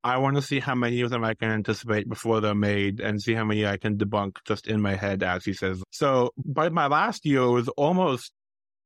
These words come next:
not really affecting me at all, just 'cause I was so used to it. I was like, "Yeah,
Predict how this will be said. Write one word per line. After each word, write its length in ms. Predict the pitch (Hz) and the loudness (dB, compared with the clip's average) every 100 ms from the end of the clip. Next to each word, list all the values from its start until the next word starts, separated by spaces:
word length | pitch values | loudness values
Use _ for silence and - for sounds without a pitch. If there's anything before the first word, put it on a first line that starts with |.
| - | -4
not 280 | 147 127 117 | 0 0 2
really 200 | 127 120 | 2 2
affecting 400 | 123 113 120 113 | 0 -2 -2 0
me 100 | 107 | 0
at 100 | 101 | 2
all, 440 | 101 110 101 101 _ _ _ _ _ _ 110 | 2 4 2 -2 _ _ _ _ _ _ -4
just 160 | 117 | -2
'cause 140 | - 117 | 2 2
I 60 | |
was 140 | 107 - | 2 0
so 100 | 107 | 0
used 280 | 104 104 | 0 0
to 120 | 117 107 | 0 0
it. 100 | 104 | 0
I 100 | 104 | 0
was 160 | 104 | 0
like, 180 | 104 104 _ _ _ _ _ _ _ _ _ | 0 -2 _ _ _ _ _ _ _ _ _
"Yeah, 400 | 147 143 139 131 | 0 2 2 0